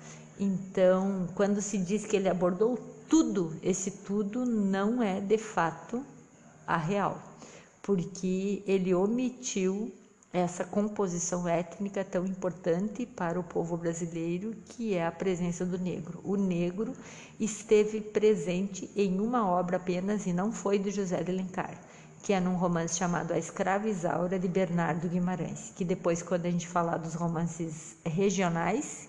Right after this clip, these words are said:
que ele é um romance regional, a Pro trata. Romance Iracema vai falar dessa Índia, que é o título do romance, que é a Iracema, pertencente à tribo Tabajara, e um guerreiro branco chamado Martim.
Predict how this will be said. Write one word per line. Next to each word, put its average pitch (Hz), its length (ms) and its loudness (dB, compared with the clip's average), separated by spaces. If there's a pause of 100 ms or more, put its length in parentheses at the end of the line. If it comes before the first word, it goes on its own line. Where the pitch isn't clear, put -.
que - 140 0
ele 156 100 4
é 151 60 6
um 151 60 2
romance 165 360 -2
regional, 165 500 -2
a 196 80 0
Pro 185 160 0
trata. - 440 -6 (720)
Romance 180 500 -2
Iracema 202 720 2 (680)
vai 165 400 0
falar 175 520 0
dessa 185 340 0
Índia, 175 400 2
que 165 120 -4
é 180 40 4
o 165 80 2
título 202 400 -2
do 175 140 -2
romance, 165 680 -4
que - 200 -2
é 156 60 2
a 165 80 2
Iracema, 165 720 0
pertencente 170 840 -2
à 160 60 0
tribo 156 360 -4
Tabajara, 165 840 -2
e 202 100 2
um 208 100 4
guerreiro 185 380 4
branco 165 480 0
chamado 160 420 -2
Martim. 170 580 -2